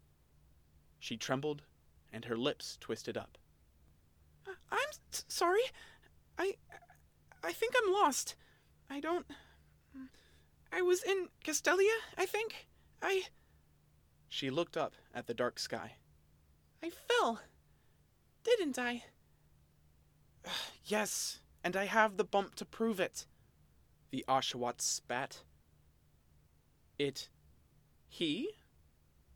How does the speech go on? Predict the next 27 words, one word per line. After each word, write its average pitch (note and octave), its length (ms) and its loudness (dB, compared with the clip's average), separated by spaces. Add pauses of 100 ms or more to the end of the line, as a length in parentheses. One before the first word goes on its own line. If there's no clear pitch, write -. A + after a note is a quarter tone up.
its - 320 -4
voice C#4+ 380 -2
was F3 240 2
kinda A#2+ 320 -4
boyish, A2 560 -4 (720)
took - 200 -4
a D#3+ 60 0
step - 440 -2
back - 340 -4 (180)
so - 220 -4
not C#3 220 -2
to C#3+ 100 -10
be A#2+ 160 -2
right B2 240 0
in A2 140 -8
her A2+ 120 -12
face. - 420 -10 (960)
He C#3+ 120 -6
was C3 160 -4
now F#3 200 2
looking A#2 320 -2
at G#2 140 -6
her A#2 400 -2
less - 400 -6
like G3+ 180 -4
a C#3 40 0
nuisance C3+ 640 -6